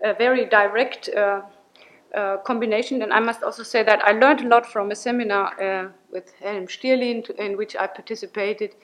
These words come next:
um, in discussing these, um, questions, uh, and especially the, the idea of a reconstructive, uh, memory, which is, um, reorganized in the, in the present with the help, uh, of the intervening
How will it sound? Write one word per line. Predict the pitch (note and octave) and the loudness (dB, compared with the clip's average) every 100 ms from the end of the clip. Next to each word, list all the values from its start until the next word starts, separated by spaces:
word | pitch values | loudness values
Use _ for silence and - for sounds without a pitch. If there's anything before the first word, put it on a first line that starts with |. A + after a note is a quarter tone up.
| - - _ _ - | -20 -20 _ _ -6
um, | G3 F#3 F#3 - | -2 -2 -4 -6
in | G3 | -6
discussing | F#3+ G3 A3+ A3+ G3+ F#3+ | -6 -6 -6 -6 -6 -6
these, | G3 F#3+ - - | -6 -8 -14 -10
um, | F3+ F3 F3 - | -10 -10 -14 -10
questions, | - G#3+ - F#3 F#3+ - _ _ _ - | -8 -8 -8 -12 -14 -16 _ _ _ -8
uh, | F#3+ F#3 F#3 - - | -4 -2 -4 -8 -8
and | F#3 F3+ F3+ - - - _ | -6 -6 -8 -12 -18 -20 _
especially | - - G#3 G#3 G3 | -16 -10 -10 -8 -6
the, | F3 E3+ - | -6 -6 -8
the | E3+ - | -10 -2
idea | G3 A3 G#3+ | -2 2 0
of | F#3+ | 0
a | F#3+ - - - - _ _ G#3 | -4 -6 -20 -20 -20 _ _ 0
reconstructive, | B3+ C#4 B3 A3 G#3+ G#3 G#3 G3 G3 - - | 2 4 2 2 0 0 0 -4 -6 -12 -8
uh, | F3+ F3+ F3 - | -6 -6 -8 -8
memory, | G3 G3 G#3 G#3 G3+ | -6 -4 -4 -4 -4
which | A3+ A3+ | -6 -2
is, | G#3+ G#3+ - - _ _ _ _ _ _ _ _ _ _ _ - - | -2 -4 -10 -20 _ _ _ _ _ _ _ _ _ _ _ -6 0
um, | G3+ F#3 F3+ - | 2 0 -4 -4
reorganized | A#3+ G3+ G3+ G3+ F#3+ F#3+ - | 0 4 4 4 -2 -4 -8
in | F#3+ | -6
the, | F#3 F3+ - | -6 -6 -8
in | F3+ F3 | -8 -8
the | |
present | E3+ - G#3 G#3+ G3+ F#3+ - _ | -10 -2 0 0 -4 -6 -12 _
with | C4+ | 0
the | C4 | 0
help, | - G3+ G3+ - - | -2 -4 -4 -10 -10
uh, | F#3 F#3 F3+ | -6 -4 -6
of | - | -8
the | F#3 | -10
intervening | F#3+ F#3+ F#3+ F#3+ F3 | -10 -10 -8 -8 -10